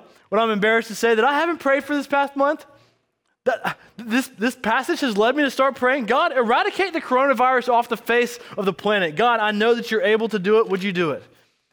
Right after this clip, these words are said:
God, if this is your will, would you bring it, bring, would, would you, would you, would you ha-, let it happen?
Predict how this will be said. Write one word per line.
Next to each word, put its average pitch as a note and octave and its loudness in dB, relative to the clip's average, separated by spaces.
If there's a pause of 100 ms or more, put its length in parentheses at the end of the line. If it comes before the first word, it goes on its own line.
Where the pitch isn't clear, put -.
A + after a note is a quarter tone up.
(100)
God, C4 2
if F#3+ -2
this B3 -4
is A3+ -2
your A3+ 0
will, G3 2
would F3+ -2
you G#3+ -2
bring G3 -2
it, F#3+ -6
bring, G3 -2
would, F3 0
would F3 -4
you, - -12 (960)
would F3 -2
you, A3+ 2
would F3+ -2
you G3+ 0
ha-, F#3 -4
let G3 0
it F3+ -6
happen? E3 -8